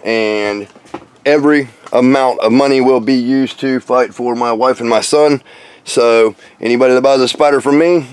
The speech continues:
is helping fight the cause for the woman and kid and man that y'all have loved for the last six years. And I have something very interesting to say about this one in particular right here. This extremely rare creature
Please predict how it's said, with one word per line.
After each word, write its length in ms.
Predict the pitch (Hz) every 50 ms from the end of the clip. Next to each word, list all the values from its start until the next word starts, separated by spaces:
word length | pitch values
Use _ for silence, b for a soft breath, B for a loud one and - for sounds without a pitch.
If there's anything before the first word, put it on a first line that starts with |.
| 127 -
is 540 | 127 127 127 131 131 131 135 127 - B B B B B B B B B B _ _ _ _ B B B B B B B _
helping 320 | - 139 135 - 135 123
fight 220 | - 147 147 131 113
the 60 | 117
cause 360 | - - 139 147 151 147 131
for 420 | - - 120 120 120 120 120 110 b b b b b b b b b b b _ _ _ _ - - - _ _ _ _ _ _ _ _ -
the 140 | 101 92
woman 300 | 92 101 117 131 147 143
and 160 | 117 104 98 -
kid 260 | - 131 143 156 147
and 300 | 127 92 90 90 87 b b b b b b b b _ _
man 280 | - 101 120 147 139
that 120 | 110 95 -
y'all 180 | 127 123 123
have 120 | 110 101 98
loved 320 | 104 113 135 156 151 -
for 140 | - 120 113
the 40 | 110
last 300 | 117 123 127 123 113 -
six 260 | 147 139 127 - -
years. 380 | 131 120 107 98 90 - - - _ b b b b b b b b b b b b
And 80 | 87 104
I 60 | 107
have 180 | 117 117 110 -
something 400 | - 143 139 131 120 117 120 123
very 260 | 147 151 147 143 147
interesting 460 | 151 151 147 147 139 123 - - 131 123
to 60 | 117
say 240 | - - 151 143 131
about 240 | 123 127 123 120
this 240 | 123 139 139 - 127
one 320 | 127 127 127 127 123 117 B B B - -
in 160 | 131 139 123
particular 540 | 123 113 - - 156 147 - - 120 110 107
right 220 | 107 104 98 101
here. 160 | 107 101 98
This 160 | 107 107 -
extremely 680 | 113 104 - - - - 151 165 170 165 147 135 127 117
rare 240 | 117 113 110 104
creature 420 | - - 110 104 98 - 117 123